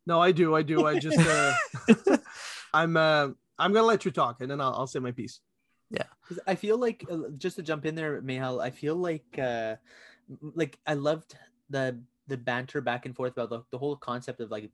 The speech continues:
Speaker 3: Mobius's blind faith, right? And his,
Speaker 2: Yeah.
Speaker 3: y-, you know, and so I think he carries, his character carries some of that even towards Loki. It's like, I feel like I can trust him. Like, I just think he ha-, he has, like, a, he believes in the good nature of some people,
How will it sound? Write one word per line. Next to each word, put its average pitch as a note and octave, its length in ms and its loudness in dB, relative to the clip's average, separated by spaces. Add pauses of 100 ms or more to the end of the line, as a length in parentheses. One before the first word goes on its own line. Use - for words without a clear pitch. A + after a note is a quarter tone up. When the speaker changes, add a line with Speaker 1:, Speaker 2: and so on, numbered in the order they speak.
Speaker 3:
Mobius's A#2+ 600 -6
blind G#2+ 500 -8
faith, G2+ 360 -8 (180)
right? G#2 400 -8
And G#2+ 120 -14
his, A2 200 -10
Speaker 2:
Yeah. - 160 0 (340)
Speaker 3:
y-, B2+ 80 -8 (140)
you A#2+ 40 -6
know, A#2 200 -6 (320)
and C#3+ 140 -2
so F3 100 -2
I E3+ 60 0
think G#3 220 -8
he A#3 120 -6
carries, C#3+ 480 -4
his C3+ 140 -10
character D3 340 -6
carries D3+ 400 -6
some C3 160 -10
of A#2 80 -6
that A#2+ 180 -4
even C#3 240 -8
towards C3+ 400 -8
Loki. G#2 380 -8
It's - 180 -16
like, A#2 220 -8 (960)
I C3+ 100 -2
feel G3+ 180 0
like F#3 180 0
I D#3+ 80 4
can D#3 140 -8
trust E3+ 260 -4
him. - 60 -12
Like, G#3+ 140 -4
I C#3 40 0
just - 140 -14
think A#3 160 -8
he G#3+ 120 -4
ha-, F3 140 -2
he - 120 -4
has, D#3 200 -2
like, E3 140 -4
a, C#3+ 100 -6 (100)
he D3 300 -8
believes C#3+ 300 -4
in F3 60 -12
the D3 60 -6
good B2 240 -4
nature A#2 440 -8
of D3+ 160 -6
some E3 220 -12
people, F3+ 420 -10